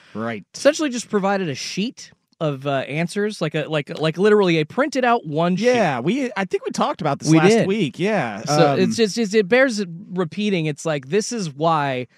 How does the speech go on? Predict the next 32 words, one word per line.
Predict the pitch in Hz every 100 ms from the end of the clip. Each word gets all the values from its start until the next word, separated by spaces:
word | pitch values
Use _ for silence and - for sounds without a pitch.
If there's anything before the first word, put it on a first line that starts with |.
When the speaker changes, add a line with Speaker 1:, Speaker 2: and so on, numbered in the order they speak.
| _ _ -
Speaker 2:
you're | 143 165
saying | 147 - 156 165
this, | 165 175 175 - -
and | 143 147
honestly, | 160 165 - 170
the | 139
fact | - 147 151
that | 143
the | 123
Blazers | 117 131 135 131 113
did | - 143 143
even | 135 123
check | - 117 120
in | 123
on | 135
him, | 127 147 170 - _ _ _
<laughs> | _ _ _ _
nah, | - 139 127 113 104 90
I | 78 - - - 85 80 78 85
don't | 90
like | 87 85 90
it. | 90 - - _ -
Speaker 1:
Oh, | 117 107
Speaker 2:
He's | 92 92
Speaker 1:
boy. | 87 92 - _ - -
Speaker 2:
Yeah, | 107
Brandon | 101 151 143
Miller's | 117 95 92
not | 104 101 95
a |
good | 92 98
guy. | 92 98 95